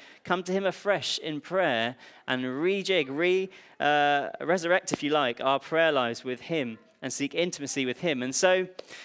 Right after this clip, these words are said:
they're the two we've had so far. And you might well be wondering, "So why?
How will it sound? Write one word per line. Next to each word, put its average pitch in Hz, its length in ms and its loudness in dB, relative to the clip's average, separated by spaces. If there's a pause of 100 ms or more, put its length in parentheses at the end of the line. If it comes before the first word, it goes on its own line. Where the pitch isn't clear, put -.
(300)
they're 220 200 6
the 214 80 2
two 214 200 4
we've 185 120 4
had 185 160 4
so 160 120 -2
far. 156 240 4
And 202 80 2
you 220 80 4
might 240 220 6
well 233 120 6
be 220 100 0
wondering, 214 340 4
"So 214 160 4
why? 220 500 4